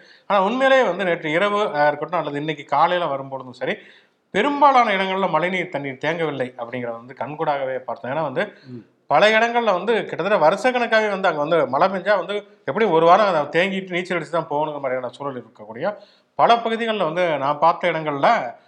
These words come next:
Speaker 1: வரக்கூடிய இடங்கள்ல பெரும்பாலும் இல்லை. ஒரு சில இடங்கள்ல வந்து இருந்ததே தவிர, கிட்டத்தட்ட தொண்ணூறு சதவீதமான இடங்கள்ல வந்து மழை பெய்ததற்கான பெரிய அளவுல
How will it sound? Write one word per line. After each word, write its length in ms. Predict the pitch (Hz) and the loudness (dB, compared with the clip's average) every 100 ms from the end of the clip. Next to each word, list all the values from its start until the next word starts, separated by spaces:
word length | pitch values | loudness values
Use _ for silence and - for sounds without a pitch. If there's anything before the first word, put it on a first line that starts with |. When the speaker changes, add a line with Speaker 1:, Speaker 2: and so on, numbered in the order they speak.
| _ _ | _ _
Speaker 1:
வரக்கூடிய 380 | 143 170 175 165 | -2 -2 0 -2
இடங்கள்ல 300 | 147 143 165 | -2 -4 -4
பெரும்பாலும் 500 | 160 170 185 196 196 | -4 -2 2 2 0
இல்லை. 200 | 147 156 156 | -4 -4 -6
ஒரு 200 | 135 185 | -4 -4
சில 160 | 220 220 | -2 -2
இடங்கள்ல 400 | 185 196 190 170 | -2 -2 -2 -4
வந்து 200 | 139 165 | -4 -6
இருந்ததே 320 | 143 147 139 | -6 -6 -10
தவிர, 220 | 123 127 185 208 - _ _ | -6 -4 -4 -6 -16 _ _
கிட்டத்தட்ட 340 | - 208 226 | -8 -6 -6
தொண்ணூறு 340 | 220 175 240 247 | -4 -2 -2 -2
சதவீதமான 440 | 226 202 175 156 | -4 -2 -2 -2
இடங்கள்ல 300 | 147 190 190 | -4 -4 -4
வந்து 280 | 139 175 214 | -4 -4 -4
மழை 220 | 160 190 | -2 -2
பெய்ததற்கான 520 | 214 190 175 156 151 | -4 -6 -6 -6 -6
பெரிய 240 | 147 147 165 | -6 -4 -2
அளவுல 240 | 180 180 | 0 0